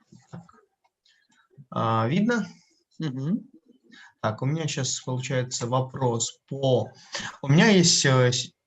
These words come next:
Speaker 1: так, семисегментник и четыре штучки. Я примерно нашел в интернете такое обозначение.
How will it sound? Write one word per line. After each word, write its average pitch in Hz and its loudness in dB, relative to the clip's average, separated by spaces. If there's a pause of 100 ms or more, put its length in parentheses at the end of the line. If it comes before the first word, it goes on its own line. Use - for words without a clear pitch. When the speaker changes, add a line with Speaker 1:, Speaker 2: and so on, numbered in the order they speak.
(100)
Speaker 1:
так, 110 -8 (160)
семисегментник 180 4 (120)
и 131 -10
четыре 180 2
штучки. 117 0 (280)
Я 180 0
примерно 208 8
нашел 175 6
в 175 8
интернете 165 6
такое 143 4
обозначение. 123 0